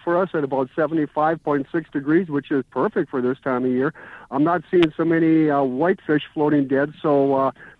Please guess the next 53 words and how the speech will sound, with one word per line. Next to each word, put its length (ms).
something 340
else 260
is 100
happening. 500
I 80
wish 240
I 60
was 160
a 60
biologist. 680
I 80
could 160
figure 300
it 80
out. 200
Bass 240
bite 200
smallmouth 500
is 160
doing 280
okay. 400
It's 180
not 180
gangbusters 720
like 200
it 100
used 320
to 80
be. 180
I'm 260
still 220
using 440
black 320
and 100
brown 420
marabou 420
jigs. 480
Uh, 260
baby 440
leeches 480
has 200
been 180
working 500
real 280
well 280
on 140
the 120
shallow 360
rocks, 300
and 100
I'm 120
talking, 360
like, 180